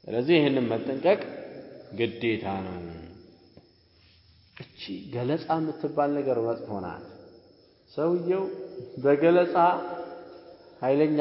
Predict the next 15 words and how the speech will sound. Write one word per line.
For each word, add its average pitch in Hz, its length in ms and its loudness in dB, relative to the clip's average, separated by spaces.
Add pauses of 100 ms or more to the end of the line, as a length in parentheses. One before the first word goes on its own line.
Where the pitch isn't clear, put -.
ከሆነ 139 360 -4 (720)
አንድን 180 420 4
ነገር 180 300 4 (680)
ማንኳሰስ 175 640 8
የፈለገ 170 500 8
ለታ 190 200 10 (440)
ጥቁር 226 280 4
ጥላሸት 175 460 6 (360)
አልብሶት 156 560 4
አንኳሶ 170 500 2
አንኳሶ 175 460 -4 (300)
በጣም 226 300 -4 (320)
ቆሻሻ 262 520 8
ያደርገዋል። 110 540 4 (1800)
ማክበርና 170 680 4